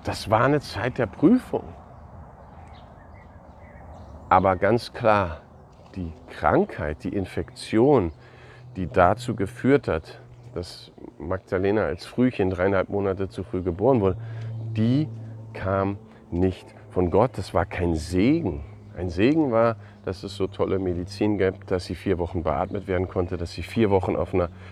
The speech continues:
vier Monate auf einer tollen Intensivstation war und so viele liebe Menschen daran mitgearbeitet haben. Und ein Segen war, dass Jesus sie vollkommen gesund gemacht hat.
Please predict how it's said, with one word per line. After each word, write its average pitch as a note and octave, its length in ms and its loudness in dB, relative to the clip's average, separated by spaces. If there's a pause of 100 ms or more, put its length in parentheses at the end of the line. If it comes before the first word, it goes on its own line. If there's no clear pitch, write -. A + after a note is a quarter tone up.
vier C3 200 6
Monate B2 580 6 (420)
auf A2+ 160 0
einer A2+ 440 4
tollen C3+ 440 4
Intensivstation A#2 920 -2
war F#2 200 0
und G2 140 -6
so D3 460 2
viele C3 280 -2
liebe B2 300 0
Menschen A2+ 500 0
daran F#2 260 -2
mitgearbeitet G2 580 -2
haben. G2 220 -2
Und F#2 180 -4
ein F2+ 160 -2
Segen F#2+ 460 -2
war, F2+ 180 -4 (260)
dass - 240 -8
Jesus G2 380 -2
sie D#2+ 140 -6
vollkommen A2+ 1160 0
gesund F#2+ 400 0
gemacht D2 440 -10
hat. - 60 -20